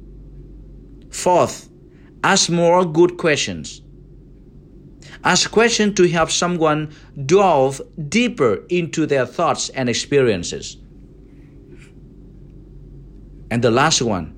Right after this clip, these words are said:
reflect. When you finish the time of prayer, reflect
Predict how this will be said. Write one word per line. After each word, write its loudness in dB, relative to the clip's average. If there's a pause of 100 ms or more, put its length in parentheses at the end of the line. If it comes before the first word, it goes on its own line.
(300)
reflect. -2 (720)
When 2
you 4
finish 2
the 0
time -4
of -4
prayer, 0 (500)
reflect -2